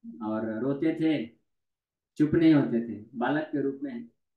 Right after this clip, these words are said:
तो रोते थे, तो जैसे कोई बच्चा रोता है तो क्या करते हैं, उसको लेडीज लोग आती हैं, कोई उसको गले लगाएगी, कोई चुम्मा देगी,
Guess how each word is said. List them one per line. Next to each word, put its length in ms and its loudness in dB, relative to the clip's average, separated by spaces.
तो 300 -2
रोते 280 -4
थे, 160 -6
तो 240 -2
जैसे 240 -6
कोई 140 0
बच्चा 300 -2
रोता 260 -2
है 240 -6
तो 60 -6
क्या 240 0
करते 240 0
हैं, 240 -2
उसको 420 -6
लेडीज 340 0
लोग 140 -2
आती 300 -4
हैं, 240 0
कोई 300 0
उसको 200 -10
गले 260 0
लगाएगी, 440 -4
कोई 180 0
चुम्मा 320 2
देगी, 380 -8